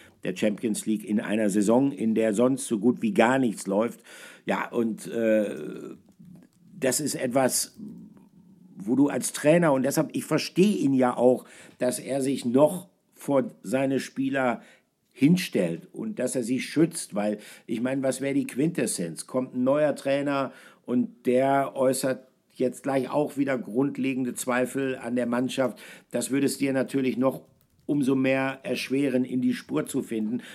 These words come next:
Also irgendwo, ähm, kann ich ihn da auch verstehen, dass er seine Spieler nach wie vor schützt, auch wenn ich so die Befürchtung habe, wenn diese Form von Rückschlägen, diese Form von schil-, schlimmen Rückschlägen wie jetzt in Bochum, äh,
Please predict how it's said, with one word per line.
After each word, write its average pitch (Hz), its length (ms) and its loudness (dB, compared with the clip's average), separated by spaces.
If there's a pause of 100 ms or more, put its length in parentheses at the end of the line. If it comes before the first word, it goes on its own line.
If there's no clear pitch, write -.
(140)
Also 120 300 0
irgendwo, 147 600 6 (300)
ähm, 127 400 2 (260)
kann 139 200 2
ich 131 120 2
ihn 135 160 2
da 123 120 4
auch 131 140 2
verstehen, 135 720 0
dass 120 220 0
er 127 100 0
seine 123 260 0
Spieler 127 380 -2
nach 117 300 -2
wie 120 100 2
vor 120 260 -2
schützt, - 540 -4
auch 117 260 0
wenn 135 380 2 (480)
ich 151 160 4
so 165 120 4
die 165 80 6
Befürchtung 170 600 4
habe, 135 560 4
wenn 131 640 -4
diese 139 260 2
Form 151 280 0
von 147 160 -4
Rückschlägen, 139 880 0 (380)
diese 127 160 -2
Form 135 240 -2
von 135 160 -2
schil-, 139 420 -4
schlimmen 147 420 0
Rückschlägen 139 680 -2
wie 120 120 0
jetzt 127 220 -2
in 123 180 -4
Bochum, 127 640 -2
äh, 117 380 -4